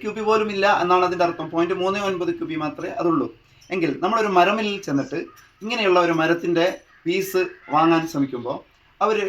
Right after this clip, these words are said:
ഏഹ്, ക്യൂബിയുടെ റേറ്റാണ് പറയുക. അപ്പോൾ ഒരു ക്യൂബിക്ക്, ആ, ആയിരം രൂപയാണ്, ആ, മരത്തിൻ്റെ റേറ്റ് എന്ന് നിങ്ങളോട് പറഞ്ഞാൽ നിങ്ങൾ, ആ,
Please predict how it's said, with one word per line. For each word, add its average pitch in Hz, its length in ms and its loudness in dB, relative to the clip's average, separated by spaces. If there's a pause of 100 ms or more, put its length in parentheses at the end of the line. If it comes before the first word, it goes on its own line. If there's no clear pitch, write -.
(260)
ഏഹ്, 165 120 0 (100)
ക്യൂബിയുടെ 208 420 0 (160)
റേറ്റാണ് 139 420 -2
പറയുക. 131 220 -4 (260)
അപ്പോൾ 190 160 -4
ഒരു - 160 -8
ക്യൂബിക്ക്, 240 380 0 (640)
ആ, 147 40 0 (280)
ആയിരം 220 260 4
രൂപയാണ്, 170 460 6 (600)
ആ, 143 160 2
മരത്തിൻ്റെ 170 380 2 (100)
റേറ്റ് 180 320 4 (180)
എന്ന് 160 160 2 (100)
നിങ്ങളോട് 160 360 4
പറഞ്ഞാൽ 139 340 4 (520)
നിങ്ങൾ, 233 200 4 (540)
ആ, - 20 10